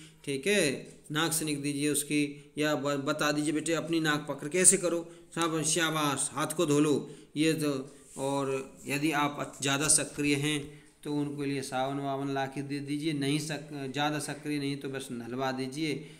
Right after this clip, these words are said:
कोई भी आकृति बना दीजिए, आठ लिखवा दीजिए, सात लिखवा दीजिए, कोई भी आकृति बना दी। तो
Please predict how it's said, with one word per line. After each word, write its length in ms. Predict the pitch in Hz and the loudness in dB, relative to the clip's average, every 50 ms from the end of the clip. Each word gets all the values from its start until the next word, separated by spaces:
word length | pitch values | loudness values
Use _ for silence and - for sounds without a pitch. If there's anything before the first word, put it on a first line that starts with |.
| - - - | -20 -10 -4
कोई 160 | 151 151 147 | 0 0 2
भी 140 | 143 143 143 | 2 2 0
आकृति 480 | 131 127 127 - 151 139 135 - 151 | 0 -2 -4 -4 -6 -8 -6 -4 -4
बना 240 | 139 143 139 131 131 131 | -2 -2 -2 -4 -4 -4
दीजिए, 460 | 131 139 139 139 147 151 151 139 120 | -4 -4 -4 -2 0 0 2 0 0
आठ 340 | - 135 131 135 127 - 135 | -2 -2 -2 -2 -2 -2 -4
लिखवा 320 | 135 131 131 131 131 131 | -4 -4 -4 -4 -2 -2
दीजिए, 320 | 127 131 139 135 139 147 143 | -2 -4 -6 -4 -2 -2 -2
सात 320 | 135 - 135 135 135 131 131 | -2 -2 -2 -2 -2 -2 -4
लिखवा 280 | 131 127 127 131 131 131 | -6 -4 -4 -4 -4 -4
दीजिए, 220 | 151 202 214 214 | -4 -6 -6 -6
कोई 200 | - 254 262 262 | -6 -4 -4 -4
भी 60 | 262 | -2
आकृति 460 | 269 240 196 180 - 180 156 - 185 | -2 -2 -2 -2 -4 -8 -6 -4 -4
बना 200 | 175 165 147 139 | -4 -2 -2 -4
दी। 140 | 135 139 165 | -4 -4 -6
तो 520 | 175 - - - - - - - 156 160 | -8 -10 -16 -18 -20 -14 -8 -4 -2 -2